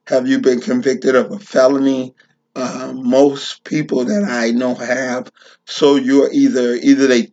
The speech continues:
throw your application in the garbage can, or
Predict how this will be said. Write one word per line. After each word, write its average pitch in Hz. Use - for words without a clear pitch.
throw 147
your 151
application 131
in 117
the 117
garbage 139
can, 135
or 143